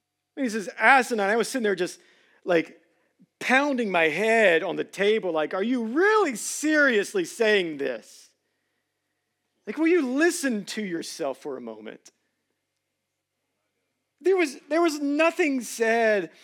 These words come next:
about the health of the mom. It was just all about the inconveniences that, God forbid, a child would bring you. And I can amen that.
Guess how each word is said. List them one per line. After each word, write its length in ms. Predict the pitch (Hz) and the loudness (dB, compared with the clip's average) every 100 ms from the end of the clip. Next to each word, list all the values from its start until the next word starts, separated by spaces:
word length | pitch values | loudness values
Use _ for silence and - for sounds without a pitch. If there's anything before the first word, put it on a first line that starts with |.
| - - - - | -20 -20 -20 -4
about 760 | 190 185 202 196 185 180 - _ _ _ | -2 2 2 2 0 -4 -14 _ _ _
the 140 | 151 | -8
health 640 | 165 147 208 214 190 - - _ _ | -4 0 2 2 0 -6 -20 _ _
of 220 | - 160 | -4 -2
the 80 | 165 | -4
mom. 480 | 165 175 226 247 269 | -6 -2 0 2 2
It 100 | 254 | 0
was 140 | 247 | -2
just 220 | 277 233 - | -4 -6 -6
all 380 | - 302 330 | 2 4 4
about 460 | 330 240 254 254 233 | 2 0 4 4 2
the 140 | 226 | 0
inconveniences 1400 | 226 - 233 202 214 302 302 247 226 208 196 190 180 - - - _ _ - - | 0 0 -4 -2 0 0 0 -2 -4 0 2 2 -2 -10 -20 -20 _ _ -16 -2
that, 320 | 208 196 147 | 0 0 2
God 260 | 214 294 | 6 6
forbid, 500 | 302 269 202 247 269 | 4 -4 0 2 4
a 80 | 220 | 2
child 800 | - - 214 233 240 233 202 190 - - | 0 -4 0 4 4 4 2 -2 -10 -4
would 120 | 196 | -4
bring 280 | 185 247 240 | 0 2 2
you. 200 | 208 147 - _ _ _ _ _ _ - | 0 -4 -6 _ _ _ _ _ _ 0
And 120 | 220 | 4
I 120 | 349 | 4
can 120 | 359 | 6
amen 460 | 294 311 294 359 381 | 4 6 6 4 6
that. 480 | 359 302 202 - - | 8 8 6 2 -16